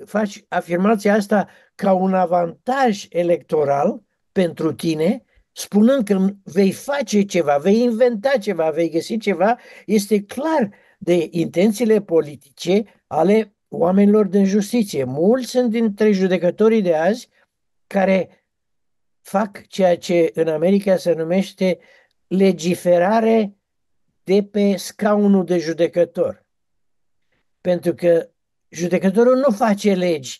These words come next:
numai le aplică. Dar din moment ce alegi să aplici o lege care nu este legea corectă pentru acel caz, dar favorizează sentința pe care tu vrei să o faci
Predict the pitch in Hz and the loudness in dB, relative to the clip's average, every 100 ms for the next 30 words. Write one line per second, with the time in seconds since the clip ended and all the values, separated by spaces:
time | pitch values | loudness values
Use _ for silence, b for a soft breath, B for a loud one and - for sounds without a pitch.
0 | _ _ 170 214 226 226 220 208 220 254 | _ _ 0 2 4 4 2 0 -2 -4
1 | 202 170 107 b b b - 160 156 151 | -2 -4 -4 b b b -4 -2 -2 -2
2 | 156 156 180 233 214 208 196 220 220 220 | -2 0 2 2 2 0 2 2 0 0
3 | 185 - 214 202 202 180 196 190 202 202 | 0 0 -4 -2 0 2 0 2 0 2
4 | 185 185 202 330 349 339 247 233 214 233 | 0 2 0 -2 -4 -6 -4 0 2 2
5 | 196 214 202 180 185 214 - 190 185 165 | 2 -2 0 2 2 0 -2 -2 0 -2
6 | 165 165 - 196 208 202 190 165 110 - | 0 -2 0 -2 -2 0 0 0 -4 -14
7 | b - 185 - 180 160 160 165 147 165 | b -4 -2 0 -2 -2 0 -2 -2 2
8 | 240 220 190 - _ _ - 180 147 190 | 2 2 -2 -6 _ _ -6 -4 -2 -2
9 | 202 202 160 b b - 165 180 170 165 | 0 0 -2 b b -6 -2 2 2 0
10 | - 339 294 180 208 196 190 175 147 175 | 2 2 2 2 4 4 2 -2 -2 0
11 | 180 - | 0 -2